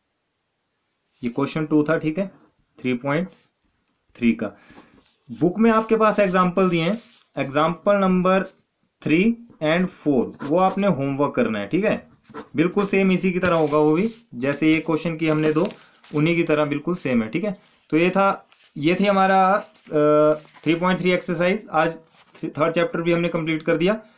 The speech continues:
अब नेक्स्ट करेंगे नेक्स्ट वीडियो में। अगर वीडियो अच्छी लगी तो प्लीज लाइक, शेयर, कमेंट जरूर करें और अपने फ्रेंड्स के साथ इसको ज़्यादा से ज़्यादा शेयर करो और प्लीज चैनल को सब्सक्रा-, अ, सब्सक्राइब साथ में कर दें, ठीक है।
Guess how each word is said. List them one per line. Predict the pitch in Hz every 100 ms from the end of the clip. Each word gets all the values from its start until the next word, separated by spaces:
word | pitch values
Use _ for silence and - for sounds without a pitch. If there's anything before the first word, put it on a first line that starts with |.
| _ -
अब | 123
नेक्स्ट | 127 156 -
करेंगे | 185 185 196
नेक्स्ट | 170 165
वीडियो | 139 120
में। | 107 101 - 131
अगर | 139
वीडियो | 156 160 175
अच्छी | 170
लगी | 175 175
तो | 175
प्लीज | 170 160
लाइक, | 160 160
शेयर, | 170 165
कमेंट | 160 156
जरूर | 151 156
करें | 165 190 196 - _ -
और | 143
अपने | 156 170
फ्रेंड्स | 165 160 156
के | 165
साथ | 160 156
इसको | 151 226
ज़्यादा | 147 143
से | 147
ज़्यादा | 147 147 190 190
शेयर | - 156 151
करो | 160 180 208 - _ _ _ _ _ _ _ _ _
और | 156 170
प्लीज | 180 202 190
चैनल | - 165 175
को | 175
सब्सक्रा-, | 185 175 - 151 -
अ, | 143
सब्सक्राइब | 131 151 - 165
साथ | 165 151 147
में | 151
कर | 123
दें, | 107 110
ठीक | 156
है। | 220